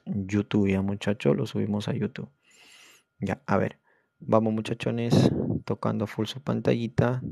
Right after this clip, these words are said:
tocando a full su pantallita para que aumente la cantidad de me gustas y puedan ingresar más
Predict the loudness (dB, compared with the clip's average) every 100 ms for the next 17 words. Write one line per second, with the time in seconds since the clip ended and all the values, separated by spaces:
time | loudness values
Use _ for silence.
0 | -8 -8 -4 -2 -2 -4 -8 -8 -8 -4
1 | 2 2 2 2 2 2 -8 _ _ _
2 | _ _ _ _ 0 0 0 -4 -4 -4
3 | -4 -4 -4 -4 -2 -2 0 -4 -4 -6
4 | -6 -2 -2 -2 -8 -14 -2 0 0 -2
5 | -2 -4 0 0 0 -4 _ -6 -2 0
6 | -2 -8